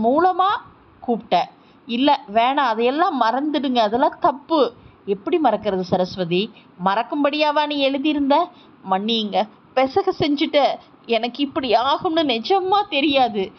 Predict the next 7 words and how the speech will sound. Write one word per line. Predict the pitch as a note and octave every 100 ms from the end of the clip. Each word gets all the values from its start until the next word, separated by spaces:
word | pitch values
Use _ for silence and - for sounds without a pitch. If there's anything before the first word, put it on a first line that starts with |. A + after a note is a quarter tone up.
| - - -
நான் | G3 F#3+
மறக்கட்டேன்னு | F#3 G#3 A3 C4 C#4 C4+ A#3 A3
நினைச்சியா?" | A#3+ G#3+ G3 E4 - - - - - - - -
"தப்புதான், | D#4 - - D4 C4+ A#3+ -
தப்புதான்" | C4+ - G#4+ F4+ E4+ F4+ G#3 - - -
அப்படின்னு | G#3 G#3 B3+ B3 A3+ F3
வெறி | A3 C#4+